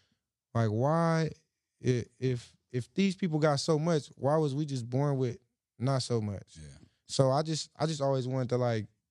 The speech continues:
Speaker 1: help at least one person, even if it was one person or one kid.
Speaker 2: You feel like you did something.
Speaker 1: Yeah,
Speaker 2: Yeah.
Speaker 1: facts.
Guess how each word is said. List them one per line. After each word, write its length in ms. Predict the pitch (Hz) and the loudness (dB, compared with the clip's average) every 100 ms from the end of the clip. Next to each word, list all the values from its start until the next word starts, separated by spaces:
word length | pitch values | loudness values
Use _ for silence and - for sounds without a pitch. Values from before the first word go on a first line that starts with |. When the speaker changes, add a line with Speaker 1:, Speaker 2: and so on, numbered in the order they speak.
| _ _ _ _ _ _ _ _ _ _ _ _ _ _ | _ _ _ _ _ _ _ _ _ _ _ _ _ _
Speaker 1:
help 220 | 165 160 | 4 6
at 80 | 135 | 2
least 200 | 165 127 | 0 0
one 240 | 131 175 | 0 0
person, 320 | 165 139 127 156 | 0 0 0 -2
even 160 | 196 | 0
if 120 | 196 | 0
it 60 | 180 | 2
was 160 | 156 120 | 2 2
one 280 | 143 180 | 2 0
person 340 | - 139 120 117 | 2 0 2 0
or 100 | 113 | 2
one 280 | 131 165 151 | 2 0 0
kid. 460 | - 127 120 110 | 2 2 4 2
Speaker 2:
You 60 | 110 | 0
feel 100 | 104 | 0
like 100 | 92 | 0
you 60 | |
did 240 | 95 110 104 | 0 2 4
something. 260 | 85 71 110 | 4 4 4
Speaker 1:
Yeah, 320 | 165 175 135 | 6 6 2
Speaker 2:
Yeah. 140 | 110 | 0
Speaker 1:
facts. 600 | 98 - 165 120 - - | -4 0 0 0 -6 -18